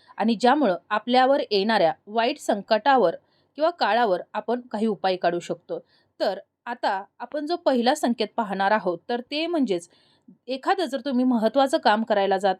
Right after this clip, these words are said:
असाल आणि ते महत्त्वाचं काम करून घरी आल्यानंतर तुम्हाला घरामध्ये प्रवेश करतानाच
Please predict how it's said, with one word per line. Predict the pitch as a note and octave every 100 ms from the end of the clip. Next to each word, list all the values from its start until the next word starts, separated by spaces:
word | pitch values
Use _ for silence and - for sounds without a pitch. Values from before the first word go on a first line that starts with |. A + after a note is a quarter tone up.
| -
असाल | C#4 A#3 F3 - -
आणि | A3 A3
ते |
महत्त्वाचं | C4+ B3+ G#3+ A#3+ B3+
काम | B3+ G#3+ G#3+
करून | A3 G#3 G#3+
घरी | G#3 A3 -
आल्यानंतर | G#3+ G#3 A3 C#4 C4+ F3+ E3+ _ _ _ _
तुम्हाला | C4+ C#4 E4+ A3+
घरामध्ये | G#3+ A3 B3+ A#3+ C#4 A#3+ G3
प्रवेश | - A3+ A#3+ -
करतानाच | A3 G#3 G3+ - C4+ B3+ F3+ -